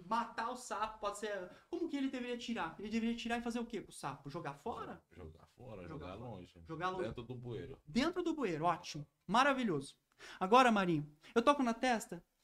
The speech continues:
Speaker 1: e eu tô com o Marinho de oito anos. Você tá me ouvindo aí, Marinho de oito anos? O Marinho de trinta e três vai tirar esse sapo e jogar dentro do bueiro. Você acha que isso vai zerar a sensação que você tem com o sapo aí? Você vai parar de sentir esse medo?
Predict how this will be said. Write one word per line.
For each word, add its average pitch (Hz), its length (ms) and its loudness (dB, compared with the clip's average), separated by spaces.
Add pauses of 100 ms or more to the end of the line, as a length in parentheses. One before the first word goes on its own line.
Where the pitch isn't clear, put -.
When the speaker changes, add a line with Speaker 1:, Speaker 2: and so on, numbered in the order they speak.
(220)
Speaker 1:
e 269 60 4
eu 277 80 6
tô 277 100 2
com 269 60 2
o - 20 6
Marinho 262 240 6
de 240 80 6
oito 277 200 4
anos. 233 140 2
Você - 60 -4
tá 247 60 4
me 233 80 6
ouvindo 233 180 8
aí, 247 80 6
Marinho 202 220 4
de 175 40 2
oito 165 180 -2
anos? 156 300 -8 (1000)
O 180 80 -2
Marinho 190 240 2
de 185 100 2
trinta 185 200 2
e 175 60 2
três 185 140 0
vai 185 80 0
tirar 185 200 0
esse 180 140 -4
sapo 175 300 -2
e 175 40 -4
jogar 180 200 -2
dentro 180 160 -4
do 202 60 -4
bueiro. 160 300 -4 (360)
Você - 120 2
acha 262 220 4
que 233 120 2
isso 233 140 2
vai 208 140 2
zerar 196 260 4
a 202 40 2
sensação 202 480 2
que - 60 -6
você 185 100 -2
tem 196 140 0
com 180 120 0
o 175 40 2
sapo 180 340 0
aí? 285 100 -4 (800)
Você 220 120 6
vai 220 60 10
parar 202 200 6
de 180 80 0
sentir 190 220 0
esse 185 120 2
medo? 254 240 4